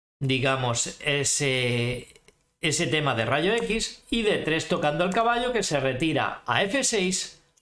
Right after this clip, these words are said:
las damas quedan enfrentadas y aquí caballo C tres desarrollando piezas Magnus Carlsen. Las negras deciden cambiar,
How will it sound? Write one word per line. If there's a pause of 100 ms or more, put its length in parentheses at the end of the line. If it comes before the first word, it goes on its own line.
las
damas
quedan
enfrentadas
y
aquí
caballo
C
tres
desarrollando
piezas
Magnus
Carlsen. (640)
Las
negras
deciden
cambiar,